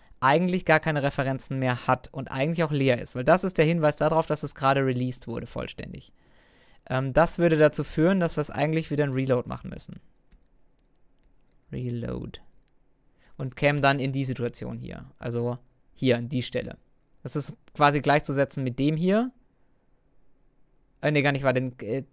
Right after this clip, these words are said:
Sitor haben wir, haben wir, also im Prinzip laufen wir an der Stelle weiter.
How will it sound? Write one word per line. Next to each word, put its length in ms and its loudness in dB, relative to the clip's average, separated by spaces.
Sitor 400 2
haben 160 2
wir, 120 0
haben 240 2
wir, 180 4
also 140 0
im 60 -2
Prinzip 460 0
laufen 300 4
wir 60 4
an 100 0
der 140 6
Stelle 240 -2
weiter. 320 -8